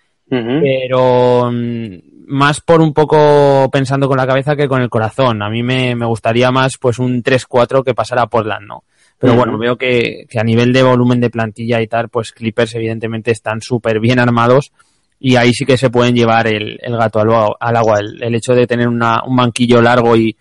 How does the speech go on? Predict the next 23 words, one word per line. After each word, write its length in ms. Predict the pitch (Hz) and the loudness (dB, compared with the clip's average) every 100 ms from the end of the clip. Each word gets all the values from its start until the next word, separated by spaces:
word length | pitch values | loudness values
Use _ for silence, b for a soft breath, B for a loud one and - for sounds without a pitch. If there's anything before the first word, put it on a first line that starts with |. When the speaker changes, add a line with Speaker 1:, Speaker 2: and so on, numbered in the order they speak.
| b b b | b b b
Speaker 2:
y 60 | 120 | -2
con 160 | 131 | 0
refuerzos 500 | 117 113 131 127 123 | 0 0 -2 0 -2
como 520 | - 113 113 110 110 107 | -4 -4 -2 0 0 -2
han 140 | 110 | -2
hecho 260 | 107 - 107 | -6 -6 -6
con, 340 | 110 104 104 | -6 -8 -12
con 200 | - 107 | -8 -4
Green, 300 | 110 131 127 | 2 2 2
etcétera, 500 | 113 - 117 131 143 - _ _ _ _ | 0 -2 0 2 0 -4 _ _ _ _
pues 540 | - 120 113 117 - - | 0 2 2 0 -4 -4
los 160 | 120 113 | -4 -2
pone 200 | 123 131 | 0 0
un 260 | 127 120 107 | 0 -2 -2
paso 280 | 120 120 | -4 0
por, 180 | 117 110 | 0 0
por 220 | - 123 | -2 0
delante 320 | 117 110 113 113 | 0 0 -2 -2
bastante 540 | 107 - 107 110 107 | -2 -4 -4 -2 0
grande 380 | 107 107 107 110 | 0 -2 -2 -2
de, 200 | 104 107 | -2 -4
de 120 | 110 | -6
Portland. 360 | 104 107 101 | -2 -2 -2